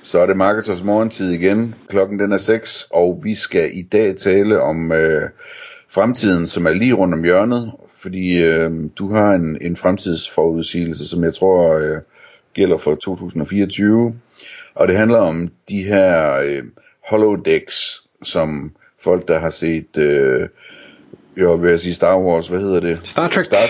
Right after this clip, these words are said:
Speaker 1: Trek. Star Trek kender, hvor, øh, man lige... Øh, for eksempel kan gå en tur i skoven, man går ind i et rum, og så, øh, så er der, så er man, øh, så sidder man pludselig ved en,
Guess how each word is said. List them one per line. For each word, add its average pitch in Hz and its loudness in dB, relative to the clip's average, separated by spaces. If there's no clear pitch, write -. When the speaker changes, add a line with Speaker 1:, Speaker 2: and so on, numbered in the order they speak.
Speaker 1:
Trek. 90 0
Star 101 0
Trek 98 -2
kender, 101 0
hvor, 85 4
øh, 82 0
man 92 -2
lige... 98 0
Øh, 78 2
for 87 0
eksempel 87 0
kan 85 -6
gå 82 2
en 80 0
tur 98 2
i 85 2
skoven, 90 0
man 87 -6
går 85 0
ind 92 0
i 87 0
et 87 0
rum, 95 2
og 73 -2
så, 92 2
øh, 78 -2
så 98 0
er 90 2
der, 82 4
så 95 -2
er 92 2
man, 85 -2
øh, 80 -6
så 90 -8
sidder 98 2
man 82 0
pludselig 92 -2
ved 80 0
en, 82 -4